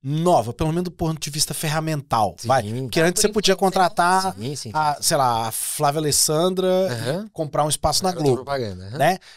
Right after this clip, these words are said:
Speaker 1: Então tem um pouco da quebra do intermediário. Como, como que você vê esses novos tempos? Você acha que as marcas tão usando isso bem?
Speaker 2: Acho que ainda não,
Speaker 3: Uhum.
Speaker 2: tá?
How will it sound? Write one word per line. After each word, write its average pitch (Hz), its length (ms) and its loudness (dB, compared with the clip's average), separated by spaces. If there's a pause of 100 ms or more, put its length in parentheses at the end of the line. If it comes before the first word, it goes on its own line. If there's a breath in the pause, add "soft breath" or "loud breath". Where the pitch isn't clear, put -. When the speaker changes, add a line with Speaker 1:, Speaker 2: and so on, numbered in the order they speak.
Speaker 1:
Então 180 220 0
tem 196 220 0
um 220 80 -2
pouco 180 260 2
da 175 100 2
quebra 156 400 0
do 135 120 -2
intermediário. 135 880 -4 (400 loud breath)
Como, 285 200 4 (120)
como 359 240 -2
que - 100 0
você 180 140 4
vê 131 180 -2
esses 120 520 0
novos 123 380 0
tempos? 156 400 -4
Você - 220 4
acha 220 240 2
que - 80 -10
as 139 80 -4
marcas 143 240 0
tão 143 100 -4
usando 123 200 -4
isso - 120 -8
bem? 117 300 -4 (960 loud breath)
Speaker 2:
Acho - 200 2
que 190 100 0
ainda 220 340 2
não, 113 240 0 (400)
Speaker 3:
Uhum. 190 320 -6
Speaker 2:
tá? 143 220 2